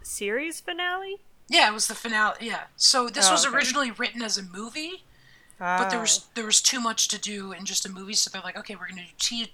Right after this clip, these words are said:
Speaker 2: two T V seasons, and then
Speaker 1: Gotcha.
Speaker 2: we're done." Um, and it, it ends really well, and there's also, uh, there's a treat for fans of Eastbound and Down, one that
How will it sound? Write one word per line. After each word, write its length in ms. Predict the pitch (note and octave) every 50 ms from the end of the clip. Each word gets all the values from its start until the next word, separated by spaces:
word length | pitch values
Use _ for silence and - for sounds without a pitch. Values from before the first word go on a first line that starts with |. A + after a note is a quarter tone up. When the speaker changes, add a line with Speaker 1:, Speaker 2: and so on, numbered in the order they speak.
| - - -
Speaker 2:
two 180 | - B3+ B3+
T 180 | A#3+ - B3 A#3+
V 140 | G3 A3 G#3
seasons, 720 | - - G#3+ G#3 F#3+ - G3+ G3+ G3 F#3+ F#3+ - - - - _ - - - - _ _ _ -
and 120 | F#3 G3 F#3
then 160 | F#3 F3 F3+
Speaker 1:
Gotcha. 100 | - -
Speaker 2:
we're 60 | F#3+
done." 220 | F3+ E3+ D3+ - - - _ _ - - - - - - - - - - -
Um, 320 | - F#3 F#3 F3+ F3+ F3 - -
and 100 | G#3+ A3 G#3+
it, 120 | G#3+ - - -
it 120 | A3+ G#3+
ends 500 | G3+ A3 A3 A3 G#3+ G#3 - - - -
really 220 | G3+ A3+ G#3+ G3+
well, 380 | F#3 F3 F3 F3 F3+ F3+ F3+ - -
and 120 | G3+ G#3
there's 220 | G3 G3 G3+ - -
also, 720 | A3+ A#3 A#3 - - - G#3+ G3 F#3 F#3 F3+ F3 - - -
uh, 380 | F3+ F3+ F3 E3+ E3 D#3+ D#3+ E3 - _ _ _ _ - - _ _ _ - - _ _ _ _ _ _ -
there's 200 | A3+ A3+ G#3+ G#3+
a 40 |
treat 460 | G3+ - - - C4 B3 A#3 A#3 - -
for 640 | _ - B3 A3+ G#3+ G3+ G3+ G3 G3 F#3+ F3+ -
fans 380 | - - C4 B3+ B3+ B3 A#3 -
of 80 | - -
Eastbound 420 | A#3 B3+ B3 - C#4 B3 A#3 G#3
and 120 | F#3+ G3
Down, 500 | - F3 F3 E3+ G3 G#3 A#3 B3+ C4 B3+ B3 G3+
one 260 | G#3 A3 A3 A3 A3 G#3
that 260 | G#3 G3 F#3+ F3+